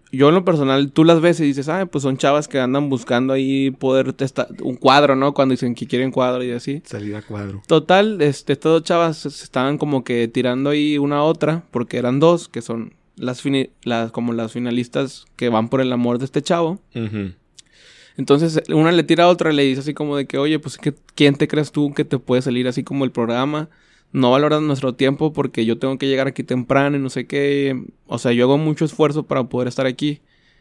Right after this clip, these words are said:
Speaker 1: Entonces, la chava a otra le dice, "Ah, ¿tú crees que yo tampoco no hago nada?". Le dijo, "Déjame decirte algo". Y eso fue lo que me quedé así como que le dice
Speaker 2: Que dijiste, "Bueno, le voy a dar otros diez segundos,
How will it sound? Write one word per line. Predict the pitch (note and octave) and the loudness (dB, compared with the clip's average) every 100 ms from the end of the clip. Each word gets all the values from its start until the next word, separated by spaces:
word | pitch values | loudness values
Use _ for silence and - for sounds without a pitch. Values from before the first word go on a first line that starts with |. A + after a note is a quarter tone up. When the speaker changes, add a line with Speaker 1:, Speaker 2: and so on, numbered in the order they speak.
| _ | _
Speaker 1:
Entonces, | - A#2+ C3+ | -8 0 0
la | B2 | 2
chava | B2+ B2+ | 2 2
a | |
otra | C3 C3+ | 2 0
le | C3+ C3 | -2 -4
dice, | B2+ A#2+ | -4 -4
"Ah, | - E3+ | 0 0
¿tú | F3+ | 0
crees | F#3+ F#3 | -2 -4
que | F3+ | -2
yo | F#3 | -4
tampoco | F#3 E3 D#3+ E3 | -4 -4 -4 -4
no | |
hago | E3 E3 | -2 -2
nada?". | E3+ F3+ F3 - _ _ _ _ _ | -2 -2 -4 -8 _ _ _ _ _
Le | C3 | 0
dijo, | C3 C3+ | 0 2
"Déjame | B2+ C3+ D3+ | 0 0 0
decirte | D3 B2 B2 - | 0 0 -4 0
algo". | C3 C#3+ B2+ B2+ _ | 2 2 0 -6 _
Y | B2 | -2
eso | B2+ A#2 C#3 | -2 0 0
fue | C#3+ | 2
lo | C3+ | 2
que | C3 | 2
me | D3 A2+ - | -2 -2 -4
quedé | B2 | -4
así | A#2 B2 | -4 -6
como | C#3 C3 | -8 -10
que | - - _ - - - _ _ _ _ _ _ | -10 -12 _ -18 -18 -18 _ _ _ _ _ _
le | C3 | 2
dice | C3+ B2+ A#2+ - _ - | 2 2 -4 -6 _ -4
Speaker 2:
Que | B2+ | -4
dijiste, | A#2+ B2+ | -2 0
"Bueno, | D#3 D3 | 2 2
le | C3+ | 2
voy | C3+ | 0
a | |
dar | D#3+ D#3 | 0 -2
otros | D3+ D#3+ | -2 -4
diez | C#3+ D3+ | -2 -2
segundos, | D#3 C#3 A#2+ A#2+ | -2 -2 0 2